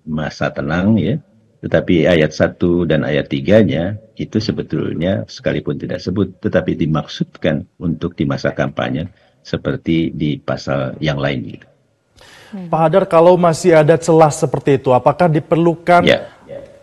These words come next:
Speaker 3: peraturan lainnya untuk dapat menutup celah-celah tersebut atau bagaimana, Pak, ya baiknya agar netralitas ini tetap terjaga dalam pemilu?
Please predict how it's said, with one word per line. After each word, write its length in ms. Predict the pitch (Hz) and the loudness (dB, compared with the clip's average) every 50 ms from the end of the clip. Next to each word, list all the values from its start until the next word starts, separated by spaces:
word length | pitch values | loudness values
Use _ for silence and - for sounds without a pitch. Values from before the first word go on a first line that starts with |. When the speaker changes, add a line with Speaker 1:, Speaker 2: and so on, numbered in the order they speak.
| _ _ _ _ _ _ | _ _ _ _ _ _
Speaker 3:
peraturan 480 | - 160 165 160 - 190 196 190 175 | 2 4 4 4 6 6 6 6 6
lainnya 320 | 180 180 180 175 156 165 147 | 6 4 4 4 4 0 0
untuk 160 | 131 147 143 | 0 0 0
dapat 240 | 151 143 175 156 143 | 0 0 0 -2 -2
menutup 320 | 147 151 165 156 214 208 | -2 -4 0 0 0 0
celah-celah 480 | - - 196 175 160 - - 170 156 - | 2 0 2 2 2 0 0 -2 0 0
tersebut 320 | 143 - - 156 151 185 - | -4 -6 -4 -4 -4 -2 -2
atau 200 | 170 - 175 156 | 0 0 0 2
bagaimana, 480 | 156 160 143 160 160 165 160 156 147 | 2 0 0 0 -2 -2 -2 -2 -2
Pak, 80 | - 117 | -2 -2
ya 120 | 113 113 113 | -2 -2 -4
baiknya 280 | 117 113 110 - 113 101 113 | -6 -8 -8 -8 -8 -8 -8
agar 320 | 120 113 135 143 - - | -4 -2 -2 -4 -4 -4
netralitas 720 | - 127 123 - 127 131 139 170 196 190 - 180 170 - | -4 -4 -2 0 0 0 2 0 0 2 2 2 2 2
ini 160 | - 151 143 139 | -2 -4 -4 -4
tetap 240 | - 131 147 - | -4 -4 -6 -6
terjaga 400 | - 127 120 113 127 120 120 113 | -4 -6 -4 -4 -4 -4 -4 -6
dalam 160 | 113 113 110 113 | -6 -6 -8 -8
pemilu? 320 | 120 113 110 104 101 98 | -10 -10 -8 -10 -12 -14